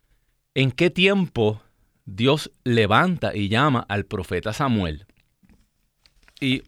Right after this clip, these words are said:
ya, ya voy en mi mente por un sitio completamente distinto a donde voy en las notas, pero es bien importante saber que, que cuando revisamos ese texto completo, les recomiendo que lean por lo menos en los primeros capítulos. El Cántico de Ana es una belleza, ¿verdad?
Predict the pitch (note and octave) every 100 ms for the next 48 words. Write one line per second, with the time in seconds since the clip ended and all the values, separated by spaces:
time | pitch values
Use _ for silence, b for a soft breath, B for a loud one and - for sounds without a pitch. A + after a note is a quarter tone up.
0 | - F2+ F2 G2 G#2+ B2 C3+ - G#2 G#2
1 | C3+ D3+ D3 C3+ B2 D3 C3+ A2 - G2+
2 | G2+ C3+ C#3 C3+ A2 G2+ G#2 B2 C3 B2
3 | - A#2+ B2+ B2 B2 B2 A#2+ A2+ B2 B2
4 | A#2+ A#2 G2 - b b b b b -
5 | B2 B2 D3+ E3 F#3+ - F3 - - E3
6 | D3+ E3+ F3 C#3 A2+ A#2 - _ _ -
7 | C3 A#2+ A#2 A2 G2+ _ _ _ _ _
8 | _ _ _ _ _ _ - B2+ C3 B2+
9 | B2 - B2+ B2+ A#2 B2+ B2 D#3 E3+ F3+
10 | D#3+ D#3+ - D#3+ D3+ - D#3 C#3+ B2 A2+
11 | G#2+ A2+ G#2 G2+ B2+ C#3 C#3 A#2 B2+ B2
12 | B2 A2 G#2 G2+ G2 A#2 B2+ A2+ A2 G#2+
13 | F#2+ G2+ - A#2+ A2 G2+ A#2+ A2+ G#2 -
14 | F#2+ G#2+ A#2 A#2 G#2+ G#2 A2+ A2+ A2+ A#2
15 | A#2 F#2+ F#2 A2+ B2+ F#2+ F#2